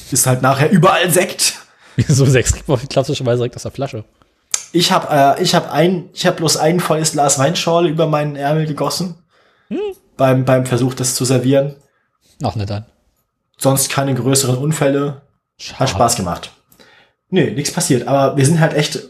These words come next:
Speaker 1: weiß nicht, wie viel, neun Stunden unterwegs gewesen, neuneinhalb Stunden irgendwie so und haben uns echt die Füße, f-, also, äh, nächsten Tag hatten wir beide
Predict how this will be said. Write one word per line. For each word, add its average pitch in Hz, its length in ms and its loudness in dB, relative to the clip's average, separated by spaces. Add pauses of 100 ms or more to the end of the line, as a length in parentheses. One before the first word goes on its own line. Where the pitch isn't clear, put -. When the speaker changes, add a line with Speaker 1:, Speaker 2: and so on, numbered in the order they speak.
Speaker 1:
weiß 139 180 -2
nicht, 127 160 -2
wie 151 80 2
viel, 143 380 -6
neun 147 260 2
Stunden 156 320 2
unterwegs 139 520 0
gewesen, 160 540 2
neuneinhalb 131 480 4
Stunden 151 380 -2
irgendwie 139 200 -2
so 139 280 2 (420)
und 127 260 4
haben 139 100 4
uns 131 120 0
echt 127 160 -2
die - 60 -4
Füße, 127 260 0
f-, - 220 -8
also, 101 320 -6 (220)
äh, 98 280 -2 (140)
nächsten 131 300 0
Tag 120 280 0
hatten 127 140 -2
wir 110 80 -4
beide 117 420 -2